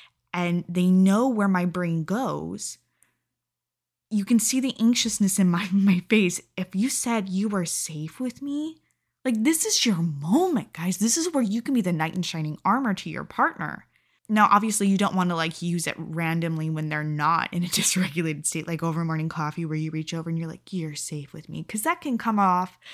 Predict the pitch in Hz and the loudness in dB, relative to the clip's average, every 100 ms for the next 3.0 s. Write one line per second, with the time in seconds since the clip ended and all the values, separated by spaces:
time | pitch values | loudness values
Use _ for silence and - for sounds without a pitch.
0 | - - - 180 175 180 190 180 175 170 | -20 -18 -4 -2 0 0 0 -2 -4 -4
1 | 165 160 160 170 165 160 156 170 170 147 | -6 -4 -2 -2 -4 -4 -4 -4 -6 -8
2 | - 147 147 160 151 156 165 165 160 | -12 -12 -8 -8 -6 -4 -4 -4 -6